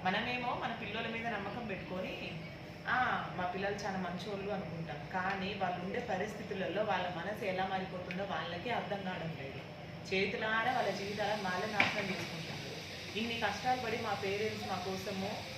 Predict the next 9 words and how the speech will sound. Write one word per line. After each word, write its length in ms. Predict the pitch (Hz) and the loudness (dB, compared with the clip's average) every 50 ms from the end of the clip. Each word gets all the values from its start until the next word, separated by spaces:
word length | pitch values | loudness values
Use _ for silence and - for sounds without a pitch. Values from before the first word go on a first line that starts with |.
| - - - - - | -8 -8 -8 -6 -4
ఇంత 240 | 202 214 208 226 214 | -2 -2 0 2 2
డబ్బులు 300 | 190 185 180 214 214 214 | 2 2 2 0 0 0
కట్టి 200 | 208 214 202 220 | 0 -2 -2 -2
చదివిస్తున్నారు, 840 | - - 196 175 190 190 202 202 - - 196 190 185 175 190 208 226 | -2 0 0 0 0 -2 -2 -4 -4 -4 -4 -2 -2 -2 -2 -2 -2
మేము 280 | 233 220 208 - 202 | -2 -4 -2 -2 0
చదువుకోవాలన్న 540 | 185 185 - - 233 233 226 226 220 196 190 | 0 0 0 0 2 2 2 2 0 0 2
ఆలోచన 460 | 185 180 180 202 202 - 233 208 196 | 2 2 2 2 0 0 -2 -2 -2
లేకుండా 540 | 185 170 170 170 185 170 165 175 185 - - - - - - - - - - | -2 -2 -2 -2 -4 -2 0 0 0 0 0 -2 -4 -6 -6 -6 -6 -6 -4
బుద్ధి 520 | 170 196 - 196 - - 233 220 240 294 | -2 -2 -2 -2 -4 -4 -2 -2 -2 -2